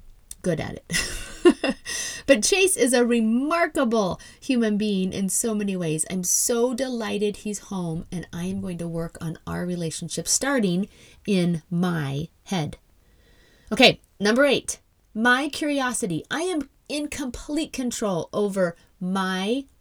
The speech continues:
own curiosity. What and how I'm learning, what I'm focused on, and what purposeful projects,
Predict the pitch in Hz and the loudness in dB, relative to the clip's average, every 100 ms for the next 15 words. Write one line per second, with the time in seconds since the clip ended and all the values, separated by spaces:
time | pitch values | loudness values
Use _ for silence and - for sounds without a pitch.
0 | - 214 196 175 190 269 - _ _ _ | -2 0 0 -2 -2 -6 -10 _ _ _
1 | _ _ _ _ - 226 233 - - 160 | _ _ _ _ 2 4 6 2 0 -4
2 | - - _ _ _ _ _ - - 202 | -4 -8 _ _ _ _ _ -10 -2 4
3 | 214 277 - 254 233 240 233 214 208 208 | 4 2 -4 -6 -6 -4 -2 0 -2 0
4 | 214 226 277 370 - _ - _ 196 180 | 0 0 -2 -4 -8 _ -20 _ 0 0
5 | 175 - - 226 - 285 - 262 262 320 | 0 -4 0 2 2 -2 0 -2 -2 -4
6 | 359 - _ _ _ 220 208 202 196 202 | -6 -12 _ _ _ -2 0 0 -2 -4
7 | 208 202 - - 254 247 247 - 240 233 | -4 -4 10 12 12 10 -4 -4 -4 -4
8 | 226 - 202 196 160 151 156 - - | 6 10 10 8 -6 -10 -12 -12 -12